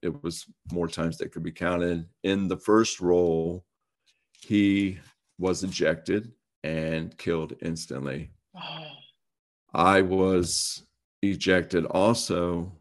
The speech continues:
Speaker 1: after, they don't know in what role I was ejected, but I was, we were hundreds of feet from each other and both hundreds of feet from the car that no longer even looked like a car.
Speaker 2: Wow.
Speaker 1: Um, I was care flighted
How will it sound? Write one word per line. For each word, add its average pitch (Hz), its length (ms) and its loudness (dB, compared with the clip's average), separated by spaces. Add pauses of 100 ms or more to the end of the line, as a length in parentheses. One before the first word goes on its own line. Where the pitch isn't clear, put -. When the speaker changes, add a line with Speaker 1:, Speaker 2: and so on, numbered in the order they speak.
(200)
Speaker 1:
after, 85 760 -2 (200)
they 90 100 2
don't 87 180 -2
know 80 240 -2
in 87 300 -4
what 90 280 -4
role 85 360 -2
I 80 40 -2
was 80 220 -8
ejected, 78 520 -4
but 85 160 -4
I 80 60 0
was, 80 240 -6 (140)
we 95 100 -2
were 87 200 -4
hundreds 90 520 -2
of 82 140 -4
feet 90 340 -2
from 92 240 0
each 87 260 -4
other 92 320 -2
and 80 200 -6
both 82 240 -2
hundreds 80 380 -6
of 85 100 -10
feet 85 260 -2
from 82 180 -4
the 71 80 -8
car 80 460 -4
that 80 360 -4 (400)
no 90 220 4
longer 87 380 4
even 87 240 0
looked 82 240 -4
like 76 280 -2
a - 60 -12
car. 78 460 -8 (420)
Speaker 2:
Wow. 156 720 -12
Speaker 1:
Um, 80 580 2 (840)
I 92 60 2
was 87 180 0
care 101 260 6
flighted 101 600 6